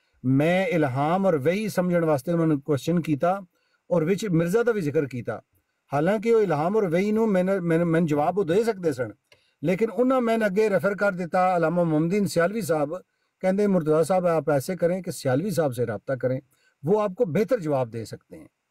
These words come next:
ਤੋ ਉਹ ਆਲਮ ਦੀਨ ਹੋਣ ਦੇ ਬਾਵਜੂਦ ਵੀ ਉਹ ਵਹੀ ਤੇ ਇਲਹਾਮ ਕੀ ਨਹੀਂ ਸਨ ਜਾਣਦੇ।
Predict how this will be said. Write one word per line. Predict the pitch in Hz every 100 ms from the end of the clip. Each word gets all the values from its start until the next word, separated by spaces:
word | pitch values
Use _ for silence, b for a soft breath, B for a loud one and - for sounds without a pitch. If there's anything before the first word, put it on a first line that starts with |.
| _ _ _ _ _ _ _ _ -
ਤੋ | 160
ਉਹ | 175 196
ਆਲਮ | 214 190 190 233
ਦੀਨ | 233 233
ਹੋਣ | 214
ਦੇ | 240
ਬਾਵਜੂਦ | 226 202 165 240
ਵੀ | 247
ਉਹ | 226
ਵਹੀ | 160 190
ਤੇ | 202
ਇਲਹਾਮ | 208 160 165
ਕੀ | 185
ਨਹੀਂ | 262
ਸਨ | 254 269
ਜਾਣਦੇ। | 240 226 214 214